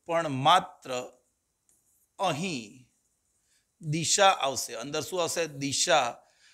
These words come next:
અંદર એડ કરવી પડશે. એટલે ઉપર તીર મારવાના કે ભાઈ, અ, પ્રવેગી ગતિના સમીકરણ શું હતા? V બરાબર વી ઝીરો પ્લસ એ ટી. સ્થાન સદિશના સ્વરૂપમાં લખવું પડશે. તો R માઇનસ આર ઝીરો બરાબર સરેરાશ વેગ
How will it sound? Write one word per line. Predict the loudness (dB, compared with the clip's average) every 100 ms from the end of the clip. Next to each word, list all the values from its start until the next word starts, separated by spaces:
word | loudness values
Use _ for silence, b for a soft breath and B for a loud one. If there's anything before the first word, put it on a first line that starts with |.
| b -12
અંદર | -6 -4 -2
એડ | 0 -2 -2
કરવી | -6 -8
પડશે. | -10 -12 -10
એટલે | -6 -6
ઉપર | -6 -4 -6
તીર | -4 -4 -2
મારવાના | -2 -4 -6 -12
કે | -12 -6
ભાઈ, | -6 -6 -6
અ, | -6
પ્રવેગી | -4 -2 -2 -2
ગતિના | -4 -4 -4
સમીકરણ | -6 -6 -6 -8
શું | -8 -6
હતા? | -6
V | -4 -6
બરાબર | -4 -2 -2 -2 -6
વી | -6 -6 -6
ઝીરો | -6 -4 -6
પ્લસ | -4 -2 0 -2 -8 -10 b b b b b _ _ _ -4
એ | -2 -2
ટી. | -6 -20 -20 _ _ _ _ _ _ _ _ _ _ -18
સ્થાન | 0 0 2
સદિશના | -2 -4 -4 -4
સ્વરૂપમાં | -4 -6 -4 -2
લખવું | -2 -6 -10
પડશે. | -8 -8 -8
તો | -10 -4 4 4
R | 4
માઇનસ | 0 -2 -8 -2
આર | 2 2
ઝીરો | 0 -4 -2
બરાબર | -2 0 0 -2 -4
સરેરાશ | -4 -2 -2 0 0 -2 -8
વેગ | -4 2 2 0